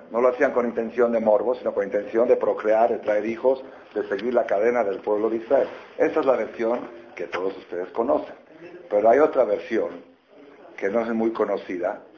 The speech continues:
de explicar por qué las mujeres trajeron esos espejos y por qué los pusieron para el kior.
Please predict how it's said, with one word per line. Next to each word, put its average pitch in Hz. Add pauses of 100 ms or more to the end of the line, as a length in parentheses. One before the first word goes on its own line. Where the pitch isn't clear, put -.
(140)
de 92
explicar 113 (320)
por 107
qué 139
las 135
mujeres 107
trajeron 101
esos 95
espejos - (1400)
y 113
por 107
qué 127
los 135
pusieron 110
para 92
el 82
kior. 82